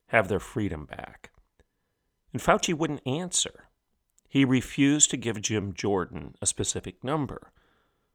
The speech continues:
Jordan kept pushing.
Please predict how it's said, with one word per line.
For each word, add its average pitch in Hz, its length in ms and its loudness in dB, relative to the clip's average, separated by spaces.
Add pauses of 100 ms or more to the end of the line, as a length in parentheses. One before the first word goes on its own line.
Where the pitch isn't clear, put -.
(1800)
Jordan 156 300 6
kept - 240 -2
pushing. - 560 0